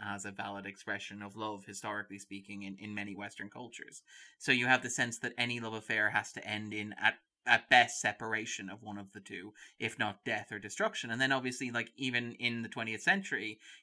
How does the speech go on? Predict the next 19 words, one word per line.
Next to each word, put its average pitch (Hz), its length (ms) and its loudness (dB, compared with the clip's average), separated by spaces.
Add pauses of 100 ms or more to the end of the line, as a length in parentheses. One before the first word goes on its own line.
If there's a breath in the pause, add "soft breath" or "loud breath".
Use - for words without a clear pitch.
you 127 120 2
have 123 120 6
things 120 220 -4
like 120 140 0
the 139 100 4
aids 214 180 2
crisis, - 500 -12
where 117 240 2
the 117 100 -10
default 135 360 -2
narrative 123 560 6
in, 113 260 -8
like, 113 200 0 (240 soft breath)
everything 127 400 6
from 110 100 -8
Philadelphia 113 760 -2
to 113 120 -10
Rent 120 540 -2
becomes, 110 520 -6